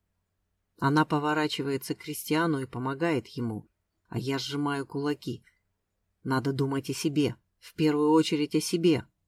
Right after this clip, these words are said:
глупая. Вот один из измененных бросается на нее, а я не шевелюсь, чувствуя, что тело все напряжено. Это было в гребаном прошлом, и уже через секунду я узнаю, чем это закончилось.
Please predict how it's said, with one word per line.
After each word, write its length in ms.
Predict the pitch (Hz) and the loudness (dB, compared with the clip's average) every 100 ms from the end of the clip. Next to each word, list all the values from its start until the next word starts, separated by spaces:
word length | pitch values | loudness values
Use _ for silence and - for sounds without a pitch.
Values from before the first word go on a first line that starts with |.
| - | -12
глупая. 760 | 123 127 120 110 131 123 123 - _ _ _ _ _ _ _ _ _ _ - | -10 -8 -10 -8 -6 -6 -10 -16 _ _ _ _ _ _ _ _ _ _ -8
Вот 340 | 143 160 185 | 0 4 6
один 340 | 190 160 170 175 | 6 4 2 2
из 120 | 160 | 2
измененных 680 | 165 160 170 185 190 143 - | 0 2 4 6 6 4 -2
бросается 680 | - 160 - 165 143 127 - | -2 0 2 0 0 -2 -6
на 120 | 127 | -8
нее, 400 | 123 123 117 107 - _ _ _ - | -8 -8 -6 -8 -10 _ _ _ -4
а 120 | 127 | 0
я 160 | 143 156 | 4 4
не 120 | 151 | 2
шевелюсь, 500 | - 156 160 180 180 | -2 -2 2 2 0
чувствуя, 600 | - 190 160 - 151 143 | -2 -2 -2 -2 -4 -2
что 200 | - 139 | -4 -8
тело 320 | - 147 151 | -4 -4 -4
все 180 | - 147 | -4 -4
напряжено. 720 | 147 151 143 147 160 151 - _ _ _ _ _ - | -2 -4 -4 -2 0 0 -4 _ _ _ _ _ -8
Это 240 | 139 143 | -2 -2
было 280 | 131 143 139 | 0 -2 -2
в 60 | |
гребаном 500 | 135 143 135 139 139 | -2 0 2 0 0
прошлом, 560 | 139 147 127 - 110 104 _ _ _ - | -2 -4 -4 -6 -8 -8 _ _ _ -4
и 140 | 190 | 2
уже 260 | 185 165 175 | 2 2 0
через 320 | - 170 160 | 0 0 0
секунду 460 | - 165 - 170 139 | -4 -4 0 0 0
я 240 | 131 131 | -2 -4
узнаю, 480 | 131 123 131 131 127 | -4 -8 -8 -6 -6
чем 260 | 117 117 120 | -6 -6 -6
это 160 | 113 | -8
закончилось. 800 | 113 127 - 120 - - - - | -8 -8 -6 -6 -6 -8 -10 -16